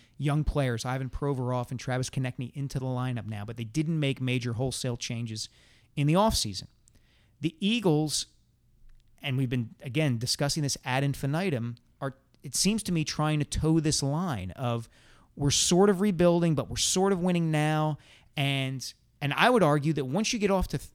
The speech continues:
a three and oh start in the N F L season, your perspective on that season has to change, because that's such a significant portion of your season, uh, almost a quarter of it, that whatever you thought you might be at the beginning of that season,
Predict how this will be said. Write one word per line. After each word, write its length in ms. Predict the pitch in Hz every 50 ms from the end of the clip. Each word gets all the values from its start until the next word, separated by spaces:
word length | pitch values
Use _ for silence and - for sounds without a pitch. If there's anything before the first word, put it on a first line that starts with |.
| -
a 60 | - 120
three 260 | - - 156 170 170
and 100 | 175 165
oh 60 | 147
start 560 | 131 - - - - 208 196 165 135 120 110 -
in 100 | 156 131
the 100 | 127 135
N 80 | 143 151
F 160 | 151 - -
L 80 | 139 120
season, 600 | - - - 202 220 220 165 123 104 101 104 - _ _ _ _ _ _ _ _ _ _ _ _ _ _ _ - - _ _ _ _ _ - _ _ -
your 160 | 139 190 214
perspective 500 | - 220 - - - 190 185 - 185 143
on 140 | 160 156 147
that 160 | 143 143 -
season 360 | - - 156 147 131 131 139
has 360 | 117 - - 131 135 135 - -
to 80 | -
change, 520 | - - - 131 110 90 80 - - - - _ _ _ _ _ - - - - - -
because 420 | - 147 - - 147 151 151 131 131
that's 200 | 160 151 151 -
such 260 | - - 190 185 -
a 40 | 180
significant 540 | - - 147 143 151 165 160 170 156 165 -
portion 400 | - - 160 156 156 - - 151
of 80 | 139 120
your 100 | 123 123
season, 580 | - - - 160 147 143 117 107 98 95 95 - _ _ _ _ _ _ _ _ - - -
uh, 140 | 127 123 120
almost 260 | - 147 151 143 -
a 40 | -
quarter 400 | - - - 214 240 214 160 123
of 140 | 104 104 104
it, 120 | 104 - - _ _ _ _ _ _ _ _ _ - - _ _ _ -
that 360 | - 135 143 135 139 135 -
whatever 280 | 151 139 151 202 220 240
you 180 | 226 185 190 180
thought 480 | - - - - 185 175 180 170 - 175
you 120 | 160 160
might 440 | 151 147 143 147 143 143 131 117 117
be 300 | 147 143 135 120 113 113
at 80 | 110 -
the 60 | 120
beginning 360 | 117 123 120 139 143 143 139
of 40 | 131
that 200 | 123 123 120 -
season, 580 | - - - 151 135 127 107 104 76 78 98